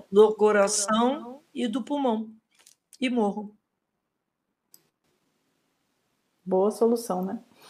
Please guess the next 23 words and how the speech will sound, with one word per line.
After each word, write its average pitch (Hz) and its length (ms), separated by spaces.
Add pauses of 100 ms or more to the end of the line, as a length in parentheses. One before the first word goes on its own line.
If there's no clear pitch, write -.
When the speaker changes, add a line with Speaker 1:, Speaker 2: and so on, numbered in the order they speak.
(580)
Speaker 1:
É. 190 400 (1200)
Speaker 2:
Então, 240 280
aí 247 140
voltando 247 400
pra 240 200
coisa 220 260
do 214 140
anti-inflamatório, 208 920
né? 202 140
Então, 226 200
assim, 226 240
como 233 160
ele 262 120
percebeu 247 360
que 208 100
todo 302 280
medicamento 202 920
dá 190 200
uma 214 240
ordem 214 340
pro 233 180
sistema 254 440
nervoso, 202 720